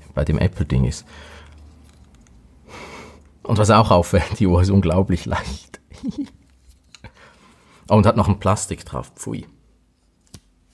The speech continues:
Wie bei Samsung. Oh, aber dann muss ich mal diese Reflexionen anschauen.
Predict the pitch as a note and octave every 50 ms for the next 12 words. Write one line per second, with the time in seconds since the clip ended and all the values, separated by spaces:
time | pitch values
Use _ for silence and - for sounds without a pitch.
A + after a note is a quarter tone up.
0 | _ _ _ _ _ _ _ _ _ _ - - _ _ _ _ _ - - -
1 | - _ _ _ _ - - - - - A#2 - - G2 F2 - - E2 F2+ G2+
2 | F#2 - - D2 - _ _ _ _ _ _ _ _ _ _ _ _ _ _ _
3 | _ _ _ _ _ _ _ _ _ _ G#2+ A#2 G#2 C2+ - - - - D#2+ F#2
4 | A#2 D3+ G3+ A#3 - - - _ _ _ _ _ _ _ _ _ _ _ _ _
5 | - - - - _ _ _ _ _ _ _ _ _ _ _ _ _ _ _ _
6 | _ _ _ _ _ _ _ _ _ - - G2 E2+ E2+ - F#2+ - - F2 D#2+
7 | - F2 - - - - - F#2+ A#2+ C#3+ A2+ E2+ A1 B1+ C#2+ - - - - -
8 | - D2